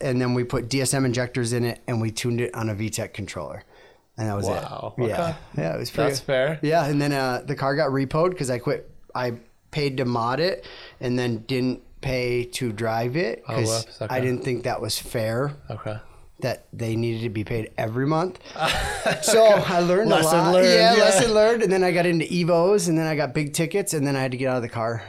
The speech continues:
Speaker 1: game for quite a while.
Speaker 2: Okay.
Speaker 1: For, 'cause I couldn't afford to. It was either drive a car or have insurance. I couldn't,
Speaker 2: Oh, okay.
Speaker 1: I couldn't do both. So I had to get a pickup. And
Speaker 2: I feel like there's more stories there, but maybe we don't wanna dig into that.
Speaker 1: Uh, just some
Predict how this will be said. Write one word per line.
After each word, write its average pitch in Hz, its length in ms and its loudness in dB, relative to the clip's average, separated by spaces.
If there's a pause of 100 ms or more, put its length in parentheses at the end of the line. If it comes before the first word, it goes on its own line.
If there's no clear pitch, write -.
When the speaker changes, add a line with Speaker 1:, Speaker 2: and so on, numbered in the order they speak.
(160)
Speaker 1:
game 107 300 -6
for 101 180 -6
quite 113 200 -4
a 107 80 0
while. 90 260 -4 (280)
Speaker 2:
Okay. 151 120 -8
Speaker 1:
For, 131 220 -2 (220)
'cause 107 80 -8
I 104 80 -4
couldn't 107 180 -6
afford 101 360 -8
to. 92 260 -6 (600)
It 120 60 -4
was 120 140 -2
either 110 320 -2 (140)
drive 123 220 -2
a 120 60 -6
car 123 460 -2
or 107 140 -6
have 107 240 -4
insurance. 101 720 -8 (120)
I 98 80 -10
couldn't, - 160 -4
Speaker 2:
Oh, 107 120 0
okay. 107 160 -6
Speaker 1:
I 92 100 -4
couldn't 104 400 -8
do 107 140 -8
both. 104 420 -8
So - 140 -6
I - 20 -2
had 107 60 -4
to 107 60 -8
get 104 100 -4
a 98 40 -10
pickup. 139 440 -6
And 87 200 -8 (300)
Speaker 2:
I - 60 -10
feel 131 160 0
like 120 140 2
there's 113 140 -4
more 113 200 -2
stories 110 400 -2
there, 101 180 -2
but 101 140 -4
maybe 104 260 -2
we 104 140 -4 (180)
don't 110 140 -2
wanna 107 160 -2
dig 104 240 -4
into 101 200 -4
that. 95 360 -2
Speaker 1:
Uh, 175 40 -6
just 185 300 -2
some 180 440 0